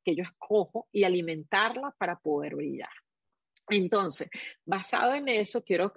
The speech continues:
recapitular y decir, la puerta del canal de luz es la intuición. Hay que escucharla, hay que darle un espacio en nuestra vida, hay que permitir que nos habite sin miedo a errar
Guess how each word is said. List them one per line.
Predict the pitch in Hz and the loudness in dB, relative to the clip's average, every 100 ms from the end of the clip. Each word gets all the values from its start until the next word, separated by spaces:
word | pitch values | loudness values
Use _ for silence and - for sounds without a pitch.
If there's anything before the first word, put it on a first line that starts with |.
| _ | _
recapitular | 190 196 208 220 170 - 165 175 165 165 160 - - - - | -6 0 2 2 0 -2 0 2 4 2 0 -8 -20 -16 2
y | 220 | 6
decir, | 185 175 - 151 - - _ | 6 4 0 0 -2 -14 _
la | 196 180 - | 0 0 2
puerta | 277 320 330 - | 4 4 2 -2
del | 302 202 | 0 0
canal | 175 175 185 | -2 -2 0
de | 196 | 0
luz | 226 285 320 - - | 2 0 -2 -8 -4
es | 175 | 0
la | 185 | 0
intuición. | 180 175 160 - - - - _ _ _ | 0 -2 -4 -4 -6 -10 -14 _ _ _
Hay | 214 214 | 4 4
que | - 226 | 2 -6
escucharla, | - 185 - - 185 165 175 - - - - | -2 -2 -2 0 0 0 -6 -12 -14 -12 0
hay | 220 | 2
que | 226 262 | 4 2
darle | 240 233 247 | 2 2 -2
un | 240 | -4
espacio | 202 - - 240 240 - 285 - | -8 -6 0 0 -2 -10 -12 -10
en | 196 | -8
nuestra | 170 170 - 170 | -6 -8 -8 -2
vida, | 170 180 143 143 - - - | 0 2 0 -8 -14 -16 0
hay | 220 220 | 2 2
que | 285 | 0
permitir | - 240 214 185 247 262 247 | 0 0 0 -2 -2 -2 -2
que | 240 | -4
nos | 202 175 | -4 -2
habite | 165 190 208 - - - | 2 4 4 2 -6 -10
sin | - - - 262 254 | -8 -2 0 2 0
miedo | 294 302 320 330 | 0 0 -2 -4
a | - 190 | -4 -2
errar | - 196 160 | 2 2 0